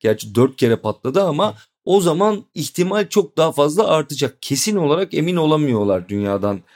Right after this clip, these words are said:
çıplak gözle görülüp görülmeyeceğinden henüz ama ihtimal var. Ben size istiyorum ki birazcık da böyle Halley'den bahsedeyim. Halley bugün artık yeni jenerasyonun bir atıştırmalık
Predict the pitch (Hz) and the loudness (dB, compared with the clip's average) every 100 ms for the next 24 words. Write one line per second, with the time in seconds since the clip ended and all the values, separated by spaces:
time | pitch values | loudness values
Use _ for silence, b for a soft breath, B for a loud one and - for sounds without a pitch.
0 | - - - 110 - 104 95 95 95 101 | -10 -10 -2 -2 0 -2 -2 -4 -2 -2
1 | 98 - - 101 101 95 92 90 98 90 | -4 -6 0 2 0 -2 -6 -4 -2 0
2 | 95 90 110 113 220 - b - 185 165 | -2 0 2 2 0 -2 b -2 0 0
3 | 214 175 - 120 165 202 143 78 - _ | -2 -4 -2 2 2 4 0 -2 -8 _
4 | _ _ - 170 180 170 175 196 170 - | _ _ 0 0 0 -4 -2 -2 -2 -2
5 | 196 233 180 156 175 180 156 160 - 175 | 0 0 -4 -2 2 2 0 -4 0 0
6 | 170 170 202 - _ - 165 190 127 101 | 2 2 0 -2 _ 0 2 4 4 2
7 | 92 80 80 85 73 110 156 - _ _ | 0 -4 -6 -8 -6 -6 -6 -12 _ _
8 | - 139 170 160 165 175 143 147 151 170 | -4 -2 0 0 0 0 0 -4 -2 -4
9 | 160 - 139 139 147 - 143 147 151 147 | -6 -2 -2 -2 -6 -2 -2 0 0 2
10 | 143 - 147 160 165 151 127 - 127 - | 0 -2 -4 -4 -4 -2 0 -2 -6 -6
11 | 143 151 165 170 - - | -2 0 2 0 -4 -20